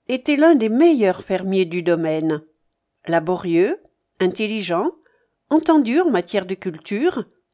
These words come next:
bien secondé par des enfants, sévèrement élevé, il avait pu mettre quelque argent de côté, malgré tant de taxes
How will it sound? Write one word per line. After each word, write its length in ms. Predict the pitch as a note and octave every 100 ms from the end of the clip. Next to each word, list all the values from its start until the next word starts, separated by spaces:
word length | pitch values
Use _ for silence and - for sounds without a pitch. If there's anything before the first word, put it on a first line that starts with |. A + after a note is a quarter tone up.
| _
bien 320 | D#3+ E3 F#3+
secondé 520 | F#3 - F3 E3+ E3+ F#3+
par 200 | E3 D3+
des 200 | D#3+ E3
enfants, 440 | E3 - F#3+ - - _ _
sévèrement 640 | - D4 A3+ G3+ F3+ F3
élevé, 520 | F3 D#3 E3 A#3 F4 _ _ _ _ _ _ -
il 140 | C4
avait 200 | D4 D#4
pu 200 | D#4 F#4+
mettre 340 | F4 E4+ E4+ C4+
quelque 340 | - C4 A#3+
argent 340 | C4+ C4+ D#4+
de 100 | D#4+
côté, 580 | C#4+ C4 B3+ G3+ D#3+ - _ _ _ _
malgré 580 | - E3+ G#3+ G#3 F3+ F3+
tant 320 | F3 - D#4
de 140 | C4+ F#3
taxes 520 | F#3 C4 C4+ - -